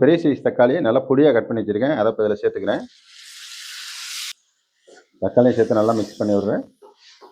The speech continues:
ஏன்னா தக்காளி நல்லா வதங்கணும். கொஞ்சம் அனலை கூட குறைச்சி இறக்கி வச்சு நல்லா தக்காளியை வதக்கி விடுங்க. நல்லா வதங்கட்டும்.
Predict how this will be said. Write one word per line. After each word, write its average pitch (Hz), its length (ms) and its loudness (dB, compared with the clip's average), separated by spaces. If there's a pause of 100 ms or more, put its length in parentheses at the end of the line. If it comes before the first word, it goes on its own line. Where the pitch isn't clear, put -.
(1600)
ஏன்னா 107 140 4 (100)
தக்காளி 131 320 2 (100)
நல்லா 120 280 2
வதங்கணும். 101 440 -2 (480)
கொஞ்சம் 120 280 4
அனலை 147 180 4 (140)
கூட 127 180 4
குறைச்சி 117 260 -2 (300)
இறக்கி 101 240 -2
வச்சு 95 160 -6 (100)
நல்லா 107 240 0
தக்காளியை 104 460 0
வதக்கி 98 220 -2
விடுங்க. 87 200 -6 (640)
நல்லா 95 200 0
வதங்கட்டும். 95 440 -2